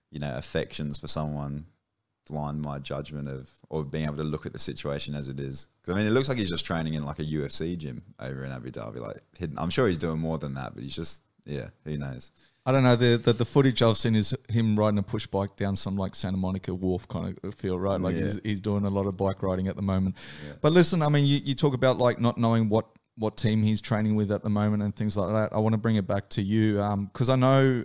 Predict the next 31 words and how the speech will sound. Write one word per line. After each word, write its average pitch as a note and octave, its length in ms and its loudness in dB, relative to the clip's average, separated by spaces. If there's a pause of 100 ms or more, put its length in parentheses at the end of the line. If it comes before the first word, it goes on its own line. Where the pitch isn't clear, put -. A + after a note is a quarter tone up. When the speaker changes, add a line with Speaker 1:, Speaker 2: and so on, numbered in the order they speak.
Speaker 2:
um, G#2+ 480 0
past G#2+ 320 0
interviews G#2+ 380 -2
I've F2+ 120 -2
seen G#2+ 220 0
of G2 80 -2
you, G2+ 140 0
you, G2+ 240 0
you G#2 180 -2
talk G#2 380 -2
about, G#2 320 0
like, F#2+ 500 -2
obviously G2+ 720 -2 (540)
not B2+ 200 4
just - 360 0
being A2+ 320 2
at G#2+ 160 -2
one G#2 600 0
gym, G#2+ 360 4
and, G2+ 280 -2
and G2+ 260 -4
y-, A2+ 60 -4
you G#2+ 340 -2
talk A2 340 0
a A2 40 -2
lot G2+ 240 0
about F#2+ 380 -2
building G#2 360 4
a F#2+ 40 -2
team. G2+ 500 0 (100)
Um, G2+ 460 -2